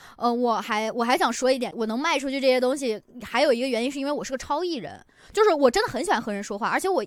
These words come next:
我很，我真的很会招揽客人，或者是包括我自己的东西，因为刚刚我说我很看重质量，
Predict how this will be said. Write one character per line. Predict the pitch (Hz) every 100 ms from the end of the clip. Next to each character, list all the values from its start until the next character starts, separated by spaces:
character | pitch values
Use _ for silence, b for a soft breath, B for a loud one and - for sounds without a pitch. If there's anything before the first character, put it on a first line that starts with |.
| -
我 | 247 247
很， | - 277 220
我 | 294
真 | 285 440
的 |
很 | 226 233
会 | 330
招 | 330
揽 | 320 202
客 | - 254
人， | 175 B B
或 | B
者 | 285
是 | 294
包 | 285
括 | 370 440
我 | 294 220
自 | -
己 | 247
的 | 208
东 | 240
西， | 240
因 | 254
为 | 294
刚 | 277
刚 | 302
我 | 269
说 | 196 262
我 | 262
很 | 277
看 | -
重 | 254 240
质 | 294
量， | 269